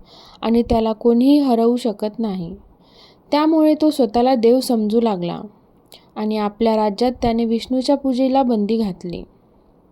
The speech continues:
पण त्याच्या स्वतःच्या घरातच त्याच्या विरुद्ध एक मोठा अपवाद होता, त्याचा मुलगा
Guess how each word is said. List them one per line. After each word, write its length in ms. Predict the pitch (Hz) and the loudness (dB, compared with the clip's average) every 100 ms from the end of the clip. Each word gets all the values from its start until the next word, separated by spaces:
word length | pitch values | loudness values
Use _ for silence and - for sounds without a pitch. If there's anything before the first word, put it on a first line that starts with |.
| _ _ _ _ - - - _ - | _ _ _ _ -20 -20 -20 _ -2
पण 140 | 320 | 0
त्याच्या 320 | 320 311 330 320 | 2 0 0 0
स्वतःच्या 500 | 269 233 240 247 277 | 0 0 0 2 0
घरातच 520 | 254 233 233 277 285 | 2 0 0 0 0
त्याच्या 240 | 262 247 262 | -2 0 0
विरुद्ध 380 | 254 240 226 269 | 2 0 0 2
एक 260 | 269 269 | 2 0
मोठा 360 | 240 208 233 254 | -2 -2 -2 -4
अपवाद 480 | 220 214 214 233 226 | -2 -4 -2 -2 -4
होता, 360 | 180 - - - - - - | -8 -8 -14 -16 -20 -14 -6
त्याचा 280 | 240 240 254 | -4 0 0
मुलगा 380 | 233 180 175 | 0 -2 -6